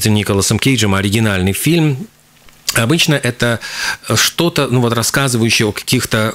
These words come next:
культах, о обрядах, э, о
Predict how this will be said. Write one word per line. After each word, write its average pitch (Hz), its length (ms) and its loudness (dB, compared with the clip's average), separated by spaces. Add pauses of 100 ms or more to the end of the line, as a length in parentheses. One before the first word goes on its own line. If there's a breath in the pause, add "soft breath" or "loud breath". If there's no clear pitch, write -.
(100)
культах, 123 760 0
о 110 580 2
обрядах, 107 880 0
э, 98 540 0
о 101 320 0